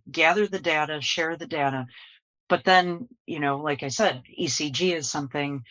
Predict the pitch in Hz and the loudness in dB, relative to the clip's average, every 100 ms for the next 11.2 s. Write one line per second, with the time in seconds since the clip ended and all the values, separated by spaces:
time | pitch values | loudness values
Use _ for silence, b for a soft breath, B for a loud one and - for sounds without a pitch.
0 | B B B _ _ - 160 160 147 175 | B B B _ _ -4 -2 -2 0 0
1 | 170 160 160 180 185 170 151 - 180 208 | 0 -2 0 2 2 2 2 2 2 2
2 | - 202 202 185 - 160 170 151 - 160 | 4 4 4 0 -10 -8 -8 -10 -8 -6
3 | 165 156 180 190 185 165 151 _ - 151 | -4 2 2 2 -2 -4 -6 _ -12 -8
4 | 143 156 165 175 147 151 151 135 139 143 | -2 4 4 2 -4 -6 -8 -4 -4 -2
5 | 135 135 123 _ B B B B - 135 | -2 -4 -6 _ B B B B -12 -4
6 | 151 156 - 156 147 135 151 131 135 139 | 0 0 0 -2 -2 0 0 0 0 0
7 | 127 _ - - 220 - - 185 175 165 | 0 _ -6 0 0 0 -2 0 0 0
8 | 156 156 147 _ - 156 156 143 139 139 | -2 -4 -10 _ -4 0 0 0 2 4
9 | 131 127 - - b b b b _ _ | 4 0 -4 -6 b b b b _ _
10 | - 143 151 143 127 - _ - 151 135 | -2 0 4 2 2 -10 _ 2 2 4
11 | 135 113 | 0 -6